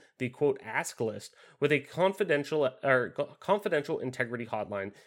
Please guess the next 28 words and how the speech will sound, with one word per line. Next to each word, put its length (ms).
and 160
introduced 420
an 120
employee 300
relations 520
team 260
dedicated 500
to 120
investigating 680
employee 320
concerns. 540
We 200
have 220
strengthened 640
our 140
commitment 440
to 120
diversity, 760
equality, 600
er, 280
equity, 480
and 160
inclusion, 520
and 140
combined 320
our 120
employee 360
networks 420